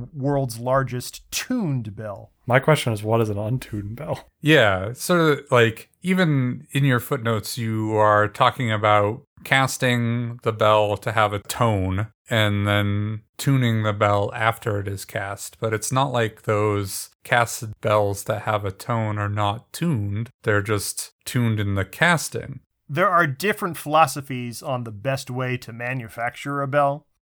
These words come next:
Speaker 1: In Britain, there are sort of two steps to the manufacturing process for these bells. You first have the casting, where you pour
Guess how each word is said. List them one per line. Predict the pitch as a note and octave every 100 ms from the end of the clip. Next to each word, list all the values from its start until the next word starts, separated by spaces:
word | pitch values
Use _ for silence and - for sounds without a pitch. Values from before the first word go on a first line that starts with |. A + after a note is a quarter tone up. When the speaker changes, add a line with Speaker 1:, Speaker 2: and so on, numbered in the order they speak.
| _ _ -
Speaker 1:
In | E3 D3 C#3 C3 B2 -
Britain, | C#3 B2 B2 C#3 A2 C3 _ _ D3
there | F3+
are |
sort | F3 C#4 F#3+
of | -
two | - G3+
steps | - - D#3+ D#3 -
to | - D3 C3
the | C3 B2 B2
manufacturing | B2 C3+ C3+ C3+ B2+ B2+ C3 A#2+
process | - A#2+ C3+ D3 C#3+
for | D3+
these | C#3+ C3
bells. | D3 C#3+ D3 C3+ -
You | C3
first | C3 G#3+ A#3 -
have | G3+ C3
the |
casting, | - D#3 D3+ C#3 - A#2 A#2
where | A#2
you | A#2+ A#2
pour | - F3 C3+ A#2+ C3+